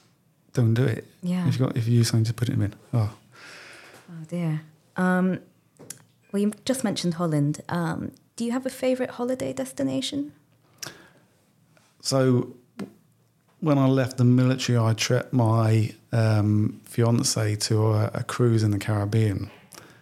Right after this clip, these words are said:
Speaker 1: Um, it was more of a sort of a thank you for putting up with me in the military for so long, but I thought, "Well, if you're going, I need to go with you." Um,
Speaker 2: <laughs>
Speaker 1: but that, yeah, that was, that was an unbelievable holiday,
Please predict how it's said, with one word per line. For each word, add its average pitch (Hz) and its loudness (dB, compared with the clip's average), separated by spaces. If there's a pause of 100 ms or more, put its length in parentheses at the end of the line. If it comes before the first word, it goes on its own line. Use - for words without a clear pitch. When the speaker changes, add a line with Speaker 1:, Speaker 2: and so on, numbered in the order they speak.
(240)
Speaker 1:
Um, 104 2
it - -2
was 110 2
more 113 4
of 101 -2
a 101 -2
sort 110 -2
of 98 -4
a 98 -4
thank 104 0
you 107 2
for 104 -4
putting - -2
up 107 -2
with 107 0
me 110 4
in 104 4
the 104 2
military 110 2
for - -4
so 113 0
long, 104 0
but 107 -2
I 107 -4
thought, - -6
"Well, 104 -2
if 107 -6
you're 110 2
going, 101 -2
I 104 2
need 104 2
to - -4
go 104 0
with 104 -2
you." - -8
Um, 110 4 (260)
Speaker 2:
<laughs> - -16
Speaker 1:
but 123 2
that, 127 0
yeah, 120 2
that 117 2
was, 117 0
that 120 2
was 104 -2
an 120 0
unbelievable 113 2
holiday, 107 -2